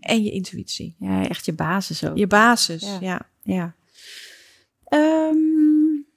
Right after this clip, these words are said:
Speaker 2: ik heb hier, ehm, ik heb hier nog een vraag. "Zelf heb ik twee prachtige dochters gekregen, beide ook met een keizersnee. Vaak als ik mensen spreek, schrikken ze daarvan, omdat het zo heftig was.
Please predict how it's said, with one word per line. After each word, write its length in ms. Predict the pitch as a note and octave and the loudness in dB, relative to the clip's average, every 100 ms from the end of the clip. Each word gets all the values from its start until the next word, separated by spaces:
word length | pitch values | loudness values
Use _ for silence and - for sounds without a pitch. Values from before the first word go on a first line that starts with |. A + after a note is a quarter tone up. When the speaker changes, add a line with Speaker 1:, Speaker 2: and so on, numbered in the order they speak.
| _ _ _ _ _ _ - - | _ _ _ _ _ _ -12 -4
Speaker 2:
ik 160 | A#3+ | -2
heb 200 | B3+ B3+ | -2 -2
hier, 420 | A#3 G#3+ G3+ G3 F#3 | -2 0 2 0 0
ehm, 1000 | F#3+ F#3 F#3 F#3 F3+ F3 F3 E3+ E3 E3 - | 0 0 -2 -4 -4 -6 -8 -8 -10 -12 -10
ik 160 | - G#3 | -8 -4
heb 140 | A3 | -4
hier 140 | F#3 F3 | -2 -2
nog 160 | G#3+ | -2
een 60 | A#3 | -4
vraag. 340 | - A3 A3 - | -4 -4 -4 -4
"Zelf 360 | G3+ C4 D4+ D4+ | -4 -2 -2 -2
heb 140 | A#3 | -4
ik 100 | A3 | -4
twee 200 | - G3 | -2 -4
prachtige 560 | - C4 E4 - G#3+ E3+ | -2 -4 -4 -4 -4 -2
dochters 380 | G#3+ - A#3 | -2 -2 -4
gekregen, 680 | - - G3+ G3 G3+ F#3+ G3 _ - _ _ | -6 -6 -2 -2 -2 -6 -6 _ -20 _ _
beide 400 | G3 A3+ C4 G#3 | 2 4 2 0
ook 180 | G3 | -4
met 120 | F#3+ F#3 | -4 -4
een 100 | F#3 | -4
keizersnee. 760 | F#3+ F#3 E3 E3 E3 F#3 A#3+ _ _ - - _ _ _ | -4 -6 -8 -4 -2 -2 -4 _ _ -20 -20 _ _ _
Vaak 460 | - - A#3+ D4+ | -6 2 2 2
als 160 | - A3+ | -4 -6
ik 120 | G#3+ | -4
mensen 300 | G3+ G#3+ G3 | -2 -2 -2
spreek, 380 | - F3+ F#3+ A#3 | -6 -2 -2 -2
schrikken 320 | - D4 D4+ | -2 -4 -4
ze 100 | - | -6
daarvan, 360 | E3 D#3+ D#3+ D#3 | -6 -4 -6 -4
omdat 200 | D#3+ F3 | -6 -6
het 100 | - | -6
zo 160 | F#3 | -4
heftig 320 | F3+ G3+ - - | -2 -4 -8 -8
was. 460 | D#3 E3+ - - | -6 -6 -8 -12